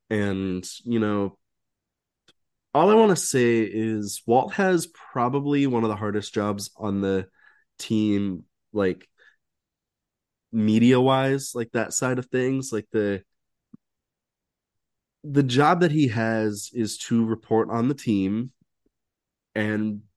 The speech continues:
basically to field questions from the fans.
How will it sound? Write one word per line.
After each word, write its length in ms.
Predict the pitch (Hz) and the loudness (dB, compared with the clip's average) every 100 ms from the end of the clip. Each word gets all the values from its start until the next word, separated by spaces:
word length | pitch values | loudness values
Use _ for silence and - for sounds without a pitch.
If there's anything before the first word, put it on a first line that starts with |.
| _ - | _ 0
basically 800 | 135 147 151 175 170 180 180 | 2 2 2 -2 -2 -2 -4
to 120 | 175 139 | -4 -8
field 720 | - 117 113 117 120 135 131 _ _ _ _ _ _ _ _ _ _ _ _ _ | -6 -2 2 4 2 -2 -8 _ _ _ _ _ _ _ _ _ _ _ _ _
questions 760 | - 151 - - 104 127 170 - | -8 -6 -4 -2 0 0 -4 -10
from 760 | - - 110 101 104 107 107 _ _ _ _ _ | -16 -4 0 0 0 -4 -8 _ _ _ _ _
the 60 | 120 | -14
fans. 760 | - 104 104 113 151 175 - | -6 -2 0 0 -2 -4 -10